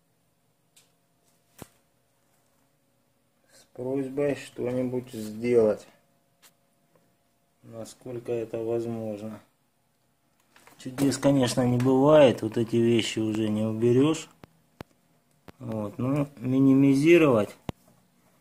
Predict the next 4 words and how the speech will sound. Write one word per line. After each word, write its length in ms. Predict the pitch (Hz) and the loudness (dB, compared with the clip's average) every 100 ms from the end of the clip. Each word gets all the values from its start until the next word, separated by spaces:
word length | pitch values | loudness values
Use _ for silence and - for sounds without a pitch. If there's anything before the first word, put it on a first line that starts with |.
| _ _ _ - | _ _ _ -16
постараться 760 | 113 - 123 127 117 - 110 107 | -14 -4 0 2 0 -2 -6 -6
сделать 480 | 113 127 113 107 - _ _ _ _ _ _ | -6 -2 -2 -4 -10 _ _ _ _ _ _
более-менее 840 | 113 113 113 117 117 120 117 117 113 | -18 -10 -6 -4 -2 -2 -2 -2 -4
аккуратно. 640 | - 127 139 147 - | -4 -2 2 2 0